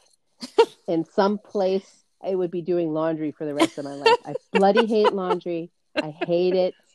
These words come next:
Speaker 2: There's always a basket of clothes somewhere
Speaker 1: <laughs>
Speaker 2: lying around my house,
Speaker 1: Always.
Speaker 2: or two or three. It's just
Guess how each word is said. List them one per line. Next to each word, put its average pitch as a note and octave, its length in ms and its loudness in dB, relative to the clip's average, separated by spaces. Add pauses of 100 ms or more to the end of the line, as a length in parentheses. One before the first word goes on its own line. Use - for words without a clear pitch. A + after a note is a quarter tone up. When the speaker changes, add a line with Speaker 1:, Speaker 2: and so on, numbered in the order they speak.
(600)
Speaker 2:
There's F3 260 -2
always A3+ 340 2
a C4 40 -2
basket G#3+ 460 -2
of G3 80 -6
clothes F#3+ 420 -4
somewhere - 400 0
Speaker 1:
<laughs> - 80 4
Speaker 2:
lying E4 160 -4
around G#3+ 240 6
my G3 120 0
house, F#3 80 0
Speaker 1:
Always. - 320 -2
Speaker 2:
or F3 160 -4
two F#3 320 -2
or E3 100 0
three. E3+ 360 -8
It's - 200 -12
just - 180 -16